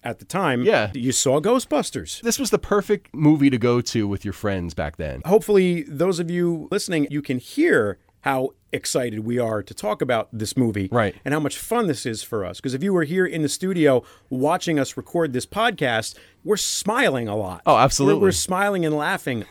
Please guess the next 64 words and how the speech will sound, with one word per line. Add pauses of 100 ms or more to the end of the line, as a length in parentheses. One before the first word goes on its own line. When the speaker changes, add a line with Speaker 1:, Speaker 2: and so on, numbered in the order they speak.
Speaker 1:
a
lot.
I
lo-,
I
love
this
movie.
Speaker 2:
Yeah,
'cause
we're
thinking
about
all
the
great
stuff
in
it,
Speaker 1:
Yeah,
Speaker 2:
you
know?
Speaker 1:
so
much
great
stuff.
Speaker 2:
Well,
thanks
for
coming
in
and
for
doing
the
podcast.
I
always
appreciate
it,
man.
I,
I
love
doing
this
with
you.
It's,
it's
always
a
blast.
Speaker 1:
As
do
I.
Always
a
great
time,
brother.
Thanks
a
lot.